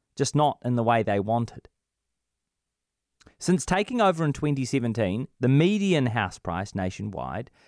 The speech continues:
has increased forty-seven percent. Of course, the pandemic has played a big role in that, but keep in mind, keep in mind, house prices increased twenty-six percent under a Labor-led government's watch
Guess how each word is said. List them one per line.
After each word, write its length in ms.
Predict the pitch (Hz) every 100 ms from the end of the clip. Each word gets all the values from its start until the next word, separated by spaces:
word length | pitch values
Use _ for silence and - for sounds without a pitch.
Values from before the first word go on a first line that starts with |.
| _ _ _
has 160 | 135 120
increased 400 | 117 156 151 -
forty-seven 800 | - 160 170 165 - 160 151 147
percent. 480 | 143 151 120 - _ _ _ _ _ _ _ _
Of 140 | - -
course, 280 | 180 139
the 160 | - 135
pandemic 720 | - 127 147 143 156 151 -
has 160 | 131 120
played 400 | - 123 113 95 _
a 100 | 110
big 280 | 95 123 98
role 320 | 107 95 92
in 100 | 85
that, 240 | 69 104 -
but 140 | 170
keep 280 | - 277 285
in 100 | 320
mind, 440 | 277 190 101 - _
keep 200 | - 247
in 80 | 320
mind, 300 | 247 131 98 - - _ _ -
house 280 | 196 240
prices 500 | - 208 185 180 175 -
increased 600 | 156 143 175 160 151 - _ -
twenty-six 720 | 190 190 180 170 - 247 -
percent 540 | - 156 - 92 170 - _ _ _ _ _
under 280 | 147 151 143
a 60 | 131
Labor-led 600 | 135 170 190 180 175 131
government's 520 | 127 127 120 - -
watch 380 | 95 104 -